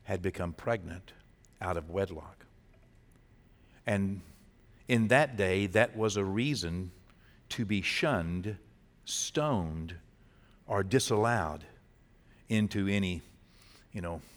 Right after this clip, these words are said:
uh, nice establishment. For whatever reason, there was no room for them in the inn.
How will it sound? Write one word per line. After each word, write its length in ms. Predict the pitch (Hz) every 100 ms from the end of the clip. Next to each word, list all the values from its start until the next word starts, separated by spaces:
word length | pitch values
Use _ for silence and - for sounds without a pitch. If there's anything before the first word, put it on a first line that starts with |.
| -
uh, 140 | 101 90 - - - - - - - - - - - - - - - 233
nice 580 | 143 101 87 92 - -
establishment. 720 | - - 87 85 90 - - - - - - - - - - - - - - - - - - - - - - - - 131
For 280 | - - 165
whatever 380 | 165 160 135
reason, 300 | 98 90 87 - - - - - _ - - - -
there 160 | 110 113
was 160 | 101
no 140 | 104 98
room 220 | 104 101
for 100 | 85
them 180 | 90 85
in 60 |
the 180 | 82 95
inn. 220 | 92 80